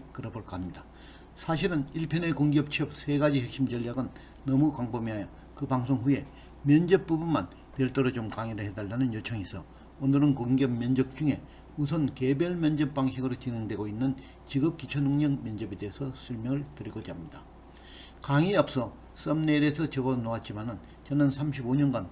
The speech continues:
공기업에서 근무를 하고 정년 퇴직을 한 후 지금은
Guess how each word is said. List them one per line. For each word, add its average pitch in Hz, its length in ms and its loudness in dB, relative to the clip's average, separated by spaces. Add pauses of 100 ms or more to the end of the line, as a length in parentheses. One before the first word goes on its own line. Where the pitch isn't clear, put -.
(180)
공기업에서 117 540 -4
근무를 117 360 -6
하고 135 320 -6 (180)
정년 120 360 -4
퇴직을 110 360 -6
한 104 300 -8
후 139 140 0 (360)
지금은 151 400 2